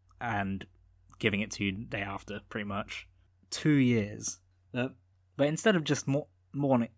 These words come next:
I mean, of course, she probably mourned, but she went above and beyond. In a rage, she sold all of her possessions to donate a tank for the Red Army and became determined to fight the Germans for vengeance.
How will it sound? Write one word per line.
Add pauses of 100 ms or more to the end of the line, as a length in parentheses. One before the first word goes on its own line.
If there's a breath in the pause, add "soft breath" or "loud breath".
(140)
I
mean, (200)
of
course, (200)
she
probably
mourned,
but (200)
she (240)
went
above
and
beyond. (200)
In
a
rage,
she
sold
all
of
her
possessions (380)
to
donate
a
tank
for
the
Red
Army (400)
and
became
determined
to
fight
the
Germans
for
vengeance.